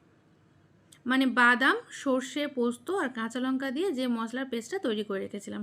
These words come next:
সেটা দিয়ে দিলাম। দিয়ে এবারে ভালো করে নেড়েচেড়ে নেব। আর যেহেতু এর মধ্যে বাদাম আছে সেজন্য কিন্তু গ্যাসের ফ্লেমটাকে একদম লো করে দিয়ে তারপর এই মশলার পেস্টটা দিতে হবে কড়াইতে। অল্প পরিমাণে একটু জল দিয়ে দিলাম ব্লেন্ডিং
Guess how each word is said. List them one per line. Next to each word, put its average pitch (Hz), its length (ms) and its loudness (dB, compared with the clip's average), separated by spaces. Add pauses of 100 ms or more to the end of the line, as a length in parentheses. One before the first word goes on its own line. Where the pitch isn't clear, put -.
সেটা 262 260 -2
দিয়ে 202 180 -2
দিলাম। - 220 -8 (800)
দিয়ে 349 220 6
এবারে 349 200 8 (200)
ভালো 262 200 6 (100)
করে 311 220 4
নেড়েচেড়ে 262 420 2
নেব। 269 120 2 (120)
আর 285 140 2
যেহেতু 277 260 2 (120)
এর 277 140 4
মধ্যে 294 180 2 (120)
বাদাম 233 300 2 (100)
আছে 277 200 -2 (140)
সেজন্য 247 320 0 (100)
কিন্তু 285 180 0 (100)
গ্যাসের 233 320 -2
ফ্লেমটাকে 285 420 0 (160)
একদম 226 280 -2 (180)
লো 277 100 4 (140)
করে 339 180 4 (100)
দিয়ে 269 160 2 (440)
তারপর 254 400 0
এই 269 140 4
মশলার 247 360 0
পেস্টটা 254 260 -2 (100)
দিতে 226 200 -2
হবে 233 160 -2 (100)
কড়াইতে। 202 380 -4 (880)
অল্প 311 160 4 (140)
পরিমাণে 359 340 4 (100)
একটু 294 140 0 (120)
জল 247 240 4
দিয়ে 294 140 0
দিলাম 311 280 2
ব্লেন্ডিং 247 300 2